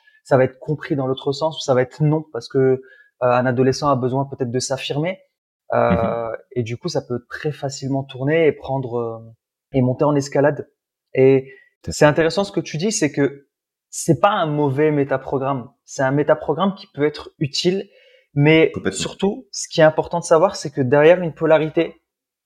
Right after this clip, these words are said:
Speaker 1: il y a toujours un message. C'est, il faut pas le prendre comme la personne n'est pas d'accord, la personne a envie de m'embêter ou quoi que ce soit. C'est juste que derrière cette polarité, il y a quelque chose qui se cache.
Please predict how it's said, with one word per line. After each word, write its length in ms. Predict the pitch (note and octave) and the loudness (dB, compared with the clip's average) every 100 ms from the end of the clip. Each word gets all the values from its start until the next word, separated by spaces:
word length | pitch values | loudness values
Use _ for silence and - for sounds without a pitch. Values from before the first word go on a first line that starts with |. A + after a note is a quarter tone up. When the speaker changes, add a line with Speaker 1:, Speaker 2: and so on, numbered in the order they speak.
| _ - | _ 2
Speaker 1:
il 80 | |
y 40 | C#3 | 4
a 80 | C#3+ | 4
toujours 760 | - - F3+ E3+ F3+ - _ _ _ - | 0 -2 0 0 -4 -6 _ _ _ -4
un 100 | C#3+ | 2
message. 680 | D3 C#3 C#3 A2 - - _ _ _ _ - | 2 2 0 -2 -8 -16 _ _ _ _ -12
C'est, 540 | - D3 C#3+ C#3+ _ _ _ _ | 0 2 2 -2 _ _ _ _
il 100 | C#3+ | -2
faut 120 | E3 | 0
pas 100 | D#3 | 4
le 80 | F#3+ | 4
prendre 260 | F#3+ G3+ G3+ | 2 -4 0
comme 260 | F#3 E3 - | 0 0 -4
la 140 | - C#3 | 0 0
personne 600 | D3+ - F3 E3 C#3+ - _ _ | 0 -2 0 0 -2 -10 _ _
n'est 140 | B2+ C3+ | -2 -2
pas 180 | C3+ B2 | 0 0
d'accord, 640 | A#2+ D3+ G3 G#3+ G#3 - | 2 0 2 -2 -2 -10
la 100 | B2+ | -6
personne 320 | B2+ C3+ E3+ C#3 | -6 -4 -4 -4
a 20 | |
envie 180 | B2+ A#2 | -4 -4
de 60 | |
m'embêter 400 | B2+ C3 D3+ D#3+ | -2 0 0 2
ou 60 | F3 | 2
quoi 160 | - | 0
que 80 | - | -6
ce 80 | - | -8
soit. 200 | C3+ F3+ | -4 -6
C'est 160 | - C#3 | -2 -2
juste 280 | F3+ - | -2 -2
que 260 | E3+ D3 - _ _ _ _ - | -2 -2 -4 _ _ _ _ 4
derrière 360 | D3+ D#3+ G#3 | 8 10 8
cette 220 | - E3 | 4 -6
polarité, 720 | - D#3+ D#3+ D#3+ F#3 G3 - _ _ _ _ | 0 2 4 4 2 0 -4 _ _ _ _
il 80 | - | 2
y 20 | |
a 40 | D3 | 4
quelque 260 | F#3 E3 | 4 2
chose 260 | E3 F3 D#3+ | -2 -4 -6
qui 100 | - | -12
se 100 | - | -8
cache. 360 | B2+ - - | -8 -8 -12